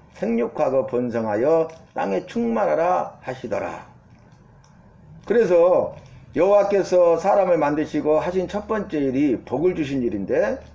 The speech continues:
그 복이 뭐라고요? 생육, 번성, 충만. 그래서 번성의 복을 주셨어요. 이 번성이란 말은 더 강하고 더 커지고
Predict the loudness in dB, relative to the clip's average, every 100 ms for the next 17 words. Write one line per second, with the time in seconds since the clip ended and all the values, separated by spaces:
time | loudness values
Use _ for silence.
0 | -4 -2 0 -2 0 2 2 2 2 0
1 | 0 -6 -18 -16 -6 -2 0 0 -2 -8
2 | _ _ -4 -2 -2 -2 -2 -4 -10 _
3 | -6 -4 -4 -6 -12 _ _ 0 2 2
4 | 2 2 -2 -14 _ -4 -2 0 0 0
5 | 0 0 -2 0 0 0 -6 _ -12 -6
6 | -4 -4 -6 -8 -12 _ _ _ _ _
7 | _ _ _ _ _ _ _ -6 -4 0
8 | 0 2 2 2 2 2 2 0 -2 -6
9 | _ _ _ _ _ _ _ -4 2 4
10 | 2 -2 -10 _ _ _ _ -4 -2 0
11 | 0 2 0 -2 -12 _ _ 0 2 2
12 | -2 -12 _ _ -6 -4 -2 0 0